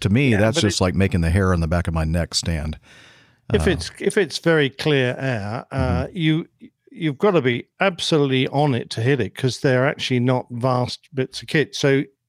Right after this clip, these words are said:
Speaker 2: a hundred feet one way side or the other, and you'll miss it. Um, so by offsetting, you might actually fly through it, because, uh, it might be just sitting to the right of you. And, and because there's,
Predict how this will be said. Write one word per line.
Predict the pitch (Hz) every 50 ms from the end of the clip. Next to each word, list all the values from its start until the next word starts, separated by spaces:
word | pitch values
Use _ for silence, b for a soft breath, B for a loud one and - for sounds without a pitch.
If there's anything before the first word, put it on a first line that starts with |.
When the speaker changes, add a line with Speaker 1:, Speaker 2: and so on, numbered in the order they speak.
| _ _ _ _ _ _
Speaker 2:
a | 139 123
hundred | 107 151 190 185 139 139 117 -
feet | - 170 143 123 -
one | 123 131 131 131 131 127
way | 123 123 123 120 139
side | - 147 135 127 113
or | 117
the | 117 127 131
other, | 131 120 123
and | 120 113 117
you'll | 113 120
miss | 147 196 180 - -
it. | - 85 - _ B B B B B B B B B B B B B -
Um, | 123 123 123 123 123 123 120 120 123
so | - - - 151 139 135 131 B B B B B B B
by | 147 139 135 131 131 131 127 131 - - -
offsetting, | 156 170 156 - - 127 110 101 104 120
you | 127 135 131
might | 127 123 127 123 127
actually | 135 - - - - 127 120 123 123 131 - - _ _ _ _
fly | - - - 143 123 123 127 -
through | - - 196 233 285 233
it, | - 95 - - - _ _ _
because, | - 113 - - - 131 123 120 123 123 117 107 - - - -
uh, | 131 127 127 139
it | 143 156 -
might | 151 143 147 147 143
be | 143 139
just | 127 - 160 147 - -
sitting | - 202 185 180 180 143
to | - 156
the | 156 156
right | 143 143 143 135 123 -
of | 113 101 107
you. | 104 101 101 101
And, | 104 113 117 -
and | 120 123 113
because | 117 113 - - 160 143 - -
there's, | 139 127 123 123 123 117 104 -